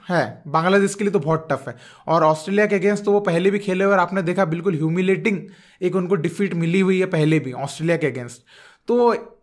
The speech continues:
इस ग्रुप में बांग्लादेश के चांसेस बहुत कम नजर आते हैं।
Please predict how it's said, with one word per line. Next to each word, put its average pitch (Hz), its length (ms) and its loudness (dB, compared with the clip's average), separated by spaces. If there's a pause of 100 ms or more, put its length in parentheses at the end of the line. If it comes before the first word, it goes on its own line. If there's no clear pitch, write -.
(220)
इस 226 140 0
ग्रुप 226 240 -2
में 240 160 -2
बांग्लादेश 202 440 0
के 214 100 -4
चांसेस 180 440 0
बहुत 170 300 -2
कम 170 220 -2
नजर 170 180 0
आते 160 240 0
हैं। 185 120 -10